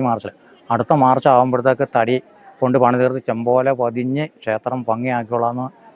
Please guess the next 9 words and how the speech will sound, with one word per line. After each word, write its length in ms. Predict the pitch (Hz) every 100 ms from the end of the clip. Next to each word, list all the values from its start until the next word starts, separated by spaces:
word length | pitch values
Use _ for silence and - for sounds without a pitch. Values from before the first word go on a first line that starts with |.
| _ 110
കമ്മിറ്റി 280 | 120 120 131
അംഗങ്ങളും 320 | 131 127 135 127
നാട്ടുകാരും 360 | 113 120 123 127
സദ്യപ്രതിജ്ഞ 460 | 113 117 117 123 127
എടുത്ത് 220 | 113 127 131
മുന്നോട്ട് 280 | 135 113 123 113
പോകുന്നൊരു 280 | 110 117 107
ഭാഗമാണ് 300 | 107 110 101
കാണുന്നത്. 220 | 87 85